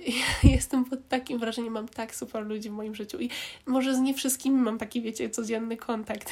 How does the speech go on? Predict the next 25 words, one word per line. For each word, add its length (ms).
<laughs> 120
z 40
niektórymi 520
gadam 220
raz 200
na 100
kilka 300
tygodni, 460
ale 200
o 100
mój 120
Boże, 240
zaraz 320
się 140
popłaczę. 720
Ale 760
jak 220
myślę 440
o 120
tym, 380
em, 500
aż 160
mam 120
ciarki, 360
naprawdę. 720